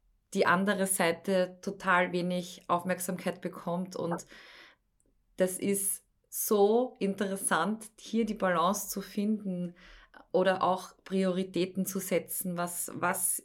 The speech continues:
was genau ist für mich eben wichtig, wo ist mein Fokus, wie viel würde auf der Arbeit genügen, um die andere <laughs> Säule wieder, ähm, mehr also in Balance zu holen.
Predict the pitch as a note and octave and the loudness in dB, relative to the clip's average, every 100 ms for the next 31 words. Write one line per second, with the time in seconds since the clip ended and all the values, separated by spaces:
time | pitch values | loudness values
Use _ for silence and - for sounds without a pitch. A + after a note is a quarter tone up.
0 | - - - - - F3 F#3 - - F#3+ | -10 -14 -16 -18 -4 0 0 -2 -4 -2
1 | F3+ E3+ F3 - _ _ _ - G#3 - | 0 -2 -4 -10 _ _ _ -6 -6 -8
2 | - G3 F#3+ G3+ G3+ - F3+ F3 F3+ F3+ | -2 2 4 4 2 -4 -4 -2 -4 -4
3 | F3+ - F3+ F#3+ - G#3 G3+ - F3 F3 | -6 -6 -2 -2 -2 -2 -2 -4 -2 2
4 | F3+ F#3+ F#3+ F3+ F3+ F3+ F3 F#3+ F#3+ F#3 | 2 2 0 -4 -4 -6 -4 -6 -4 -6
5 | - - - - - - E3+ F#3+ G#3+ A3+ | -10 -16 -20 -20 -20 -14 -6 -2 -2 0
6 | G#3+ F#3 G3+ G3+ G3+ - - - F3 - | 0 0 0 2 0 -2 -6 0 0 0
7 | G3 D#3 F#3 F#3+ F#3+ - F3 F3+ F#3 G#3+ | -2 0 2 0 0 0 2 2 4 4
8 | A3+ A#3+ A#3+ A#3 - F#3 F3+ - E3 G3 | 4 4 4 2 0 0 -2 2 2 4
9 | G#3+ G#3+ A3 - E3+ F#3+ G#3 F#3+ G3+ G3 | 4 2 2 2 4 6 6 4 4 6
10 | F#3+ F#3+ - F#3 F#3+ G3 G3 - F#3+ F#3 | 6 4 4 2 2 0 -2 -2 2 4
11 | F#3 F#3 - _ _ - F3+ G3 G#3 G3 | 4 2 -4 _ _ -4 0 0 2 4
12 | F#3+ F#3 F3+ F#3+ - G3+ - E3+ E3 E3+ | 4 6 4 4 -2 -4 -2 2 2 4
13 | A3+ A3+ | 2 -2